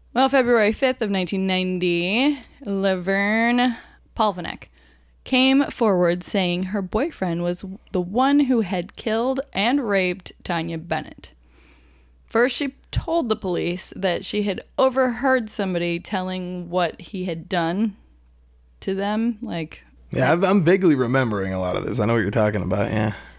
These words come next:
Speaker 1: And, uh, she, she did know a lot of what had happened in general. However,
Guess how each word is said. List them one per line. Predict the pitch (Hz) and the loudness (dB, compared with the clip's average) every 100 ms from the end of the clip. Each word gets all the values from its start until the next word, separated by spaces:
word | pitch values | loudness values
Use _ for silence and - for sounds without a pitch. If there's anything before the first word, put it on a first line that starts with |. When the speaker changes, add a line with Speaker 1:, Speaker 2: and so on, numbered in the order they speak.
| - | -6
Speaker 1:
And, | - 208 190 190 185 | 0 0 0 0 2
uh, | 180 170 170 175 - | 2 2 0 -4 -8
she, | - 247 247 - - | -6 0 2 0 -4
she | 214 247 | -8 -4
did | 302 440 | 0 0
know | 403 359 339 - | 4 4 4 4
a | 226 | 2
lot | 226 220 214 202 220 240 233 - | 0 0 2 4 4 2 -2 0
of | 214 208 208 202 196 208 196 - _ _ _ _ | 2 4 2 -2 -4 -8 -8 -14 _ _ _ _
what | - 190 196 190 | -8 -2 0 0
had | 196 180 | -2 -2
happened | 151 - - - - - _ _ _ | -4 -4 -8 -12 -18 -20 _ _ _
in | 185 170 | -2 0
general. | 127 104 - - _ _ - _ _ _ _ | -2 -4 -8 -14 _ _ -20 _ _ _ _
However, | - 202 202 190 196 190 180 175 | 0 2 2 2 2 4 2 0